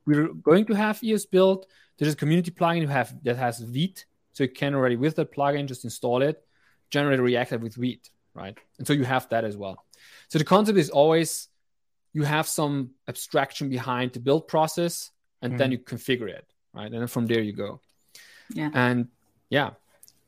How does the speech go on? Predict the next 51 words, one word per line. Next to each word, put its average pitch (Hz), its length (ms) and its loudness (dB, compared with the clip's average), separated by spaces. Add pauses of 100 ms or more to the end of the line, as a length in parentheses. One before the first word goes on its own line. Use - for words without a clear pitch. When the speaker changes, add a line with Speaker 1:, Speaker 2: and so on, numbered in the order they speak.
Speaker 2:
What - 140 6
Speaker 1:
And 220 80 2
Speaker 2:
do, 190 100 -10
what 202 100 6
do - 40 12
Speaker 1:
one 190 60 12
Speaker 2:
you 202 40 8
Speaker 1:
of 180 80 4
the, 277 60 6
Speaker 2:
think 220 120 6
Speaker 1:
the, 180 60 0
the 139 140 2
Speaker 2:
opinion-wise? 147 1000 0
Um, 143 340 2
I'm 160 160 2
always 190 240 8
thinking 175 160 4
about 139 220 0
Coding 143 340 -2
Cat 135 260 0
courses, 139 640 -6
and 160 560 -10
for - 180 -4
very 160 420 6
basic 156 400 2
stuff 147 360 -4
like 139 260 -6
the 135 360 -6 (420)
JavaScript 160 480 4
for 151 140 0
a 143 80 0
ten-year-old, 143 540 0
I 139 100 -4
think 156 180 -4
we 147 80 -4
gotta 143 360 -2
stay 143 380 2 (100)
far 147 280 -2
away 139 220 -4
from 139 240 -10
this 123 320 -12
'cause 135 200 -4
it's, 131 240 -12
it's 147 200 -10
complex. 143 800 -2
Speaker 1:
<laughs> - 60 -10
Speaker 2:
But 139 260 -4 (480)
when 165 200 4
we 202 140 4
start, 180 340 6
like, 147 260 0